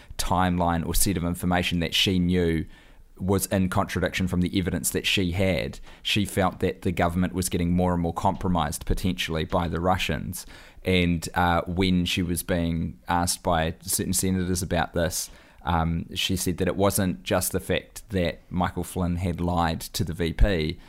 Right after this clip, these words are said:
um, but it was the underlying behaviour itself that was problematic. And when people were like, "Okay, what does that mean?" That was when she had to say, um,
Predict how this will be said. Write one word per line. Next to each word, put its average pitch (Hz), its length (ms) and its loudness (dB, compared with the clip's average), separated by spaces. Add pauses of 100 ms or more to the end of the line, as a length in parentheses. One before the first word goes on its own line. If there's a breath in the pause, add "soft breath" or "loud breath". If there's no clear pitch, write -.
(200 loud breath)
um, 82 400 0
but 87 160 0
it 78 80 -2
was 92 220 0
the 98 200 -2
underlying 92 640 2
behaviour 87 720 -2
itself 85 560 0
that - 140 -4
was 90 120 -4
problematic. 85 800 -2
And 87 200 2
when 90 160 0
people - 300 4
were 90 60 2
like, 85 320 0 (260 loud breath)
"Okay, 92 480 4
what 101 260 4
does 98 160 4
that 101 260 2
mean?" 85 380 0 (200 loud breath)
That 98 300 2
was 90 240 0
when 90 420 0
she - 220 -4
had 85 180 -2
to 90 80 -6
say, 82 440 0 (140)
um, 80 360 0